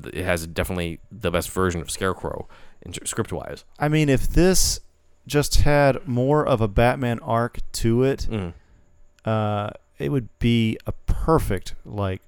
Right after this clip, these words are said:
Speaker 2: you know, horror Batman story.
Speaker 1: Yeah.
Speaker 2: You know, uh, it would be the Bat-, the Batman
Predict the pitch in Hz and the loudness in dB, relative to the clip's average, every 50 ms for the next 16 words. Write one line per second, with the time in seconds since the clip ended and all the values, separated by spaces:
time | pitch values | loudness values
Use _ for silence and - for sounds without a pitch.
0 | - _ _ - 127 110 98 71 - - - - 120 117 110 101 92 90 - - | -20 _ _ -8 -6 -6 -6 -8 -10 -10 -6 0 2 2 2 2 0 -2 -2 -2
1 | 101 98 101 101 95 92 90 90 90 87 - - - - - 117 110 107 - - | -2 -2 -2 -6 -8 -8 -8 -10 -12 -16 -12 -12 -8 -2 0 0 0 0 -2 -8
2 | - - 123 110 - - - - - 107 101 98 95 95 95 95 - - - - | -8 -2 0 0 0 0 -6 -14 -10 -8 -6 -6 -6 -6 -8 -10 -12 -16 -16 -14
3 | 98 - - - 127 123 123 113 - 127 123 104 117 101 104 113 113 - - - | -14 -12 -6 0 4 4 4 4 4 2 2 2 2 4 4 4 4 2 -2 -8
4 | 110 98 - - 82 82 120 110 113 117 113 107 107 107 104 101 | -4 0 0 2 2 4 4 4 4 2 -2 -4 -2 -2 -4 -6